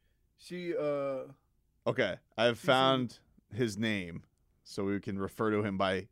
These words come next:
Speaker 2: his name. Enrique Burgos.
Speaker 1: Yeah.
Speaker 2: There you go.
Speaker 1: It, well, he gotta be kinda chunky 'cause that's a lot of letters.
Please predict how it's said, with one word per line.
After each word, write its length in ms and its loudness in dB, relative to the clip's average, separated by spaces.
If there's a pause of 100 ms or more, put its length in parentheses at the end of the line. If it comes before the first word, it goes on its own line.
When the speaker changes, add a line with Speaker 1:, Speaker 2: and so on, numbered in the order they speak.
(140)
Speaker 2:
his 300 -6
name. 440 -6 (920)
Enrique 880 4 (180)
Burgos. 1300 0 (2750)
Speaker 1:
Yeah. 240 -12 (200)
Speaker 2:
There 200 -4
you 140 -6
go. 320 -4 (160)
Speaker 1:
It, 200 -8 (260)
well, 220 0
he 180 -8
gotta 220 2
be 260 -8
kinda 320 -4
chunky 340 -8
'cause 180 -8
that's 180 -6
a 40 -10
lot 180 -2
of 60 -6
letters. 540 -8